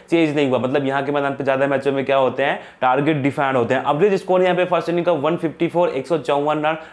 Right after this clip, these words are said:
टारगेट चेज की बात करें तो वन फिफ्टी, एक सौ पचास से नीचे स्कोर बनेगा तो दस मैच में से आठ मैच में टारगेट चेज हो सकता है। टारगेट डिफेंड की बात करें, वन सिक्सटी सिक्स, एक सौ छाछठ प्लस स्कोर बनेगा तो दस मैच में से आठ मैच में टारगेट डिफेंड हो सकता है। एक सौ चौवन से एक सौ छाछठ के बीच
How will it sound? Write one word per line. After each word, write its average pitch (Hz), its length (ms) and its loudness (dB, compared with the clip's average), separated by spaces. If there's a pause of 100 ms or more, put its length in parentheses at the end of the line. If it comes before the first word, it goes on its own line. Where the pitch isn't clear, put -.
टारगेट 151 340 2
चेज 156 200 2
की 170 100 0
बात 147 220 2
करें 160 80 -2
तो 160 60 -2
वन 143 240 0
फिफ्टी, 143 300 -2
एक 139 160 2
सौ 165 80 0
पचास 139 480 -4
से 165 80 0
नीचे 147 240 -2
स्कोर 139 280 0
बनेगा 127 520 0 (160)
तो 131 80 -4
दस 139 220 0
मैच 127 240 -4
में 123 60 -4
से 135 100 -4
आठ 120 280 0
मैच 113 260 -4
में 135 220 -4 (220)
टारगेट 123 360 0
चेज 156 240 2
हो 131 60 4
सकता 120 240 0
है। 113 60 0
टारगेट 139 320 0
डिफेंड 135 380 -2
की 147 100 2
बात 127 240 2
करें, 147 260 0 (180)
वन 160 200 2
सिक्सटी 151 380 -4
सिक्स, 131 280 -4
एक 135 160 -2
सौ 170 120 0
छाछठ 156 380 -6
प्लस 156 220 -2
स्कोर 147 260 -2
बनेगा 135 540 0 (160)
तो 123 60 -6
दस 147 220 0
मैच 131 240 -4
में 127 80 -4
से 143 100 -4
आठ 127 280 -2
मैच 117 260 -4
में 156 220 -2 (220)
टारगेट 127 440 0
डिफेंड 131 360 -2
हो 127 80 -2
सकता 120 280 -2
है। 123 60 2
एक - 40 -4
सौ 185 80 0
चौवन 185 360 -2
से 190 80 -2
एक 170 80 -2
सौ 185 100 0
छाछठ 175 380 -6
के 160 100 -2
बीच 156 100 0